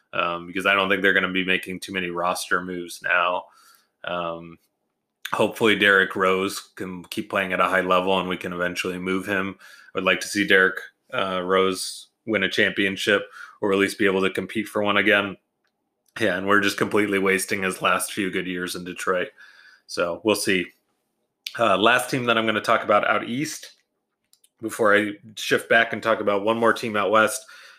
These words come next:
um, is the Washington Wizards. Russell Westbrook sat out the other game due to injury. Bradley Beal is leading the league in scoring right now,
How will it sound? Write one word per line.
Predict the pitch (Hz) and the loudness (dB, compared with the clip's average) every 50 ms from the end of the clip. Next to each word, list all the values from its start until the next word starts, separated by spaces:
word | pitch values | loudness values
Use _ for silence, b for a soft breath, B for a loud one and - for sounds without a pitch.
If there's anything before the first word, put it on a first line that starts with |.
| B - | B -6
um, | - 107 98 95 95 92 90 - - _ _ _ _ _ _ _ _ _ _ _ _ _ _ - | -4 -2 -2 -2 -4 -4 -8 -12 -18 _ _ _ _ _ _ _ _ _ _ _ _ _ _ -4
is | 120 110 | 0 2
the | 113 107 | 4 6
Washington | 101 101 104 - - 131 104 104 98 92 | 6 6 4 2 0 -4 -4 -4 -4 -2
Wizards. | 90 95 92 113 131 135 123 - - - | -4 -4 0 2 0 0 0 -4 -8 -4
Russell | 104 107 107 - 131 113 | -2 -2 0 0 2 4
Westbrook | 110 107 - - - 117 104 98 - | 4 2 2 2 2 2 2 2 0
sat | - - 110 101 98 | -2 0 2 2 4
out | 98 101 98 - | 4 2 2 0
the | 101 98 | -2 0
other | 95 98 | 0 0
game | 92 98 98 98 101 104 104 104 98 95 | 0 0 -2 -4 -4 -6 -6 -8 -10 -8
due | 95 101 98 | -8 -6 -6
to | 95 92 | -6 -6
injury. | 101 110 113 117 123 120 117 117 113 B B B B B B _ | -6 -6 0 2 4 4 4 2 0 B B B B B B _
Bradley | - 117 135 147 147 | 2 4 6 6 6
Beal | 127 110 113 117 107 104 | 6 8 8 8 8 8
is | 95 90 | 6 4
leading | 92 95 104 110 113 120 117 107 | 0 -2 0 0 0 0 -2 -2
the | 95 90 | -4 -2
league | 95 104 107 104 98 | -2 -2 -2 -2 -4
in | 92 87 87 | -8 -10 -10
scoring | - - 110 104 101 107 117 117 | -10 -6 -4 -2 -2 -2 -2 -2
right | 117 120 123 123 | -2 -2 -2 -2
now, | 123 127 127 127 127 127 | -2 -2 -2 -2 -2 -4